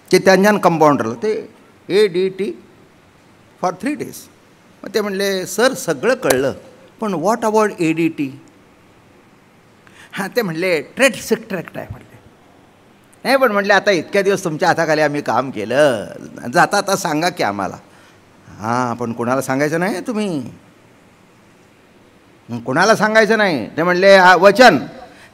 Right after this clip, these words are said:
ते म्हणले, "एडीटी शब्दाचा अर्थ काही काही पेशंटला काही झालंच नसतं." नाही, अजून पुढचं ऐका, पुढचं फार महत्त्वाचं आहे.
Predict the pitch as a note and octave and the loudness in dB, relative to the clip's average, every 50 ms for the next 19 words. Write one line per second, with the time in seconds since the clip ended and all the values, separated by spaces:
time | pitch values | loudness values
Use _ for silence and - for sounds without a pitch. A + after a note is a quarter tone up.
0 | _ - D3+ E3 E3+ D#3 C#3 C3+ C3+ D#3 F3 D3+ C3 A#2+ A#2 C#3+ D3+ - F#3+ E3 | _ -2 -2 -2 -2 -4 -4 -2 -2 -2 -2 -2 -4 -4 -4 -6 -6 -6 -6 -6
1 | - D3+ G#2+ G2+ B2 B2 A#2+ - A2+ G#2 - - - C#3 C#3 - C#3+ A#2 A2 G#2+ | -6 -8 -4 -2 -2 -2 0 0 -2 -2 -2 -4 -8 -10 -8 -6 -6 -6 -4 -4
2 | - F3+ F#3+ F#3+ D#3 B2+ - D3 D3 D#3 E3+ E3 D3+ D#3+ E3 B2+ G#2 A2 C#3 F3 | -4 -6 -4 -4 -6 -6 -6 -6 -6 -6 -6 -6 -6 -6 -6 -6 -6 -4 -4 -4
3 | E3+ - C3+ G#2+ - - - - - - _ _ _ _ _ _ _ _ _ _ | -4 -6 -8 -10 -10 -12 -16 -20 -20 -20 _ _ _ _ _ _ _ _ _ _
4 | _ _ _ _ _ _ _ _ - - - - - - - - - - - - | _ _ _ _ _ _ _ _ -20 -20 -20 -20 -20 -20 -20 -20 -20 -20 -20 -20
5 | - - - - - - - - - - - - - - - - - - - - | -20 -20 -20 -20 -20 -20 -20 -20 -20 -20 -20 -20 -20 -20 -20 -20 -20 -20 -20 -20
6 | - - - - - - - - - C#3 E3 D#3 D3 C3+ E3+ F#3+ E3+ A#2+ E3 D#3+ | -20 -20 -20 -20 -20 -20 -20 -12 -8 -4 0 2 2 2 2 0 2 2 0 0
7 | - - E3 C#3+ C3 A#2+ - G2 F2+ - - B2+ C3 A#2+ - C#3+ - - C3 C#3+ | 2 2 2 2 2 2 0 -4 -4 -2 -2 -2 -2 -2 -4 -6 -4 -2 -2 -2
8 | D3+ C#3+ B2 A#2 A#2 A#2+ A2 G2 - - - - | -2 -2 -4 -4 -4 -6 -6 -6 -6 -10 -12 -14